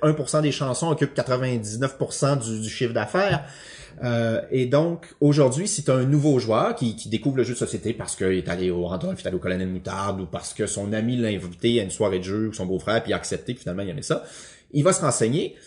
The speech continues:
ben, il va tomber sur un peu les mêmes titres qu'on connaît. Donc, il va tomber sur Codename, il va tomber sur Splendor, il va co-, co-, tomber sur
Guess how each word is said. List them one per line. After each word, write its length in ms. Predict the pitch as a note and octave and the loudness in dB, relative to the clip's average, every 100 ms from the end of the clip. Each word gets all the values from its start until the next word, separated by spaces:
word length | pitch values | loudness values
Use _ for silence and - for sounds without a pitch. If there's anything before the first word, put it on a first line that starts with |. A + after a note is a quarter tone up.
| _ | _
ben, 80 | - | 4
il 100 | F3 | 6
va 100 | E3+ | 6
tomber 320 | E3+ D#3 G3 | 2 2 2
sur 220 | C#4 D#3+ C#3+ | 0 0 0
un 60 | |
peu 120 | B2 | 2
les 100 | G3+ | 2
mêmes 160 | C#3+ B2 | 4 2
titres 180 | D#3 G3 | 0 0
qu'on 160 | D#3 | 0
connaît. 380 | D3 A#3+ F3+ G#3+ | 0 0 2 0
Donc, 240 | D#3+ F3+ - | 2 0 2
il 40 | |
va 100 | C3+ | 0
tomber 280 | C3 B2 E3 | 0 -2 -2
sur 260 | - D3 | -2 -4
Codename, 300 | - A#2 A2+ G#3+ | 0 0 2 0
il 60 | |
va 100 | F#3+ | -2
tomber 240 | - C3 D3 | -4 -2 -4
sur 220 | - B2 | -2 -4
Splendor, 600 | - B2+ A2+ A2+ C3+ F#3+ | -4 -2 0 4 4 4
il 80 | D#3 | 2
va 80 | A2+ | 0
co-, 300 | - A2+ F#2 | 0 0 0
co-, 140 | A2+ G2 | -4 -6
tomber 320 | A2 G2+ C#3 | -4 0 -2
sur 460 | - A#2 C3 B2+ | 0 2 2 0